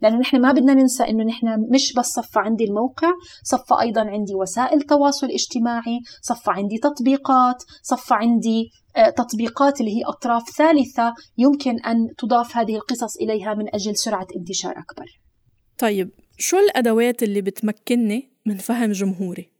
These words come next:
Speaker 1: واحدة من الشغلات اللي دايمًا بنحكي عنها اللي هي ال traffic sources.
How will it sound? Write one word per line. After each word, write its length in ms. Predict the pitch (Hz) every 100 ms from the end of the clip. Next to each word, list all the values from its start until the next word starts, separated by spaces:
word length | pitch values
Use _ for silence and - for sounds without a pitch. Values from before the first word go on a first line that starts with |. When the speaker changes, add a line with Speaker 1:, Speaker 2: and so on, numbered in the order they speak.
| -
Speaker 1:
واحدة 320 | - 254 233
من 60 | 233
الشغلات 440 | 214 220 214 233
اللي 120 | 214 208
دايمًا 260 | 226 254
بنحكي 400 | 226 214 - -
عنها 240 | 208 208 202
اللي 160 | 208
هي 300 | 190 220 208 202
ال 100 | 202
traffic 340 | - 262 247 226
sources. 600 | - 240 - 330 151